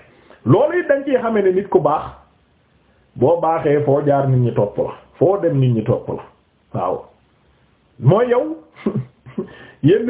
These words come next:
wéetaay yi doo ko xam. Di nga bëgg nag di wéet léeg-léeg, mais doo mën a wéet, waaye wax naa la am na fooy tollu sa, sa wé-, sa nekk ak ñoom ci sa bopp mooy seen wéet, moo seen wéet. Seen jaxasoog ñoom moo seen wéet, seen wéet mooy sa jaxasoog ñoom. Mooy mbir yi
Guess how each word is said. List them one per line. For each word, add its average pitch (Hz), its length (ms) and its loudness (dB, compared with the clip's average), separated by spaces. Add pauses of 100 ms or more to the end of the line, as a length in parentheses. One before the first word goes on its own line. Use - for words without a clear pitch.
wéetaay 233 440 0
yi 170 60 0
doo 180 200 2
ko 185 80 -2
xam. 151 180 -6 (1040)
Di 156 160 2
nga 254 80 2
bëgg 294 240 0
nag 269 200 -2
di 262 120 2
wéet 247 160 0
léeg-léeg, 208 420 0
mais 202 180 2
doo 208 180 2
mën 208 120 -2
a 202 60 4
wéet, 190 320 0
waaye 160 240 2
wax 202 160 -2
naa 190 180 0
la 180 200 0
am 214 160 -2
na 202 100 0
fooy 180 220 0
tollu 165 340 2
sa, - 140 0 (440)
sa 262 80 6 (120)
wé-, 240 240 0 (100)
sa 247 140 0
nekk 247 340 0
ak 208 100 0
ñoom 185 280 2
ci 196 60 -8
sa 208 120 2
bopp 170 240 0 (360)
mooy 139 280 2
seen 123 240 2
wéet, 143 240 2 (260)
moo 139 240 2
seen 151 220 2
wéet. 131 220 2 (640)
Seen 285 280 4
jaxasoog 311 400 -2
ñoom 262 220 0
moo 247 260 0
seen 226 180 -2
wéet, 240 220 0
seen 208 180 2
wéet 202 220 0
mooy 180 220 2
sa 170 80 0
jaxasoog 139 500 0
ñoom. 110 160 -6 (140)
Mooy 220 240 4
mbir 349 180 4
yi 254 80 -8